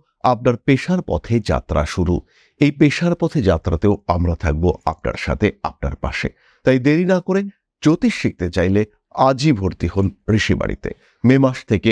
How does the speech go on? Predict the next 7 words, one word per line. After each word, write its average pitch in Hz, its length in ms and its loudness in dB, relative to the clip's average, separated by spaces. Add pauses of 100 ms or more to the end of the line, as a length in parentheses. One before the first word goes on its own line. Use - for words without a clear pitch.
আমাদের 90 320 0
নতুন 92 280 0
ক্লাস 82 220 0 (120)
শুরু 95 160 -2
হচ্ছে, 110 320 0 (320)
আপনারা 92 380 0
সরাসরি 98 640 2